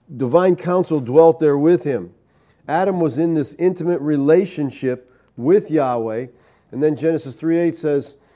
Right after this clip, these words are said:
"And they heard the sound of Yahweh walking in the garden in the cool of the day, and man and his wife hid themselves from the presence of Yahweh, God among the trees of the garden." So Adam and Eve, they walked with God in the garden of God.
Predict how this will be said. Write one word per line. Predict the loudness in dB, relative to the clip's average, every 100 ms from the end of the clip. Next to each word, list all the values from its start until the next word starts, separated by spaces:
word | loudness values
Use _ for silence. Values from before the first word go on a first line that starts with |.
| _ _ _ -6
"And | 0
they | 4
heard | 4 4
the | 0
sound | -2 0 2 0
of | 0
Yahweh | 0 0 0 0
walking | 0 0 0 -2 -2 -2
in | -2
the | -2
garden | -2 -2 -4 -6 -12 -16 _
in | -6
the | -6
cool | -4 -2 0 0
of | 0
the | -4
day, | -4 -6 -4 -8 -12 _ _ _
and | -10 -4
man | -2 0 0 -2
and |
his | -2 -2
wife | -4 -4 -4
hid | -2 -2
themselves | -2 -10 -8 -6 -6 -8
from | -10
the | -10
presence | -6 -6 -6 -8
of | -8
Yahweh, | -6 -4 -6 -8 -10 _ _
God | -6 -4
among | -4 -6 -6
the | -8
trees | -8 -8 -6 -6 -10 _
of | -12
the | -10
garden." | -8 -10 -10 -14 -20 _ _ _ _ _ _
So | -2
Adam | 0 2 4
and | 4
Eve, | 2
they | 0 0
walked | 2 0 -2
with | -4
God | 0 2 0 -2
in | -8
the | -8
garden | -4 0 2 2 -2
of | -2
God. | -4 -2 -2 -6